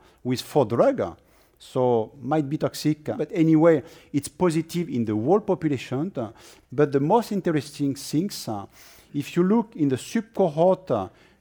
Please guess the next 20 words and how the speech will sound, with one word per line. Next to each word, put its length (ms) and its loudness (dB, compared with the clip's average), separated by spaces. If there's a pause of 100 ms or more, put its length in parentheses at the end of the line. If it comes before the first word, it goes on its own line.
E 120 2
G 100 -2
F 140 -2
R 80 2
mutated 400 -2
or 80 -2
half 400 2
translocated 760 -4
population, 800 -6
uh, 160 -10 (420)
we 180 -2
keep 360 -4
a 80 2
benefit 480 0
in 140 0
terms 180 0
of 220 -6
overall 400 2
survival, 680 -2
uh, 120 -4